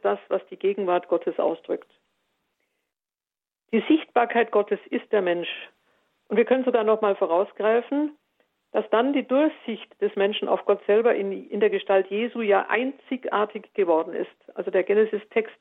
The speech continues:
im Kapitel eins bereitet im Grunde genommen eigentlich die Inkarnation Jesu schon vor, also die Sichtbarkeit Gottes im Fleisch. Wir können zusammenfassen,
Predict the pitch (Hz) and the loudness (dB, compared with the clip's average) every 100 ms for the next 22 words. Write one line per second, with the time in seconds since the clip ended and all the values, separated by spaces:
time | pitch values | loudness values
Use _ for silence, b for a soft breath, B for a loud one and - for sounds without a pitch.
0 | - - 180 196 196 180 180 202 208 185 | -14 -10 -2 0 2 2 2 0 -2 0
1 | 185 202 226 202 175 - 202 247 285 240 | 2 2 -2 -6 -8 -4 0 2 0 0
2 | 226 220 220 214 _ _ _ _ _ _ | 2 2 0 -4 _ _ _ _ _ _
3 | - 202 247 247 - 226 220 208 202 196 | -2 0 0 -4 -6 -2 2 2 0 -2
4 | 202 196 208 208 190 175 - 170 160 165 | 0 2 0 -2 -4 -4 -2 0 0 -2
5 | - 185 185 185 240 233 - 196 196 190 | -6 -4 -2 -2 -4 -2 0 2 0 0
6 | 185 185 180 170 - 160 156 165 - - | 0 0 -2 -6 -2 0 0 0 -6 -16
7 | _ _ _ _ _ _ _ _ _ B | _ _ _ _ _ _ _ _ _ B
8 | B B _ _ 196 220 220 214 - _ | B B _ _ 4 6 6 4 0 _
9 | _ - 233 262 240 208 214 254 - 269 | _ -4 -2 -2 -2 0 0 0 0 -2
10 | 269 311 311 | -2 -2 -4